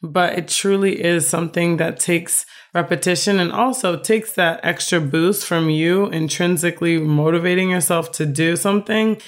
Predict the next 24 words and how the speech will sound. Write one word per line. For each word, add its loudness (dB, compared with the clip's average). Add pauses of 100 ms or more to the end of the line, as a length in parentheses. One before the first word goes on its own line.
(140)
because 2
from -2
there, 0 (240)
that's 0
when 2
you 0
become -2
confident -4
in 0
the -2
fact 0
that 0
you 0
were 0
able 0
to -4
do 2
it, 0 (300)
that 0
you 2
can 0
do 0
it 2
again, -2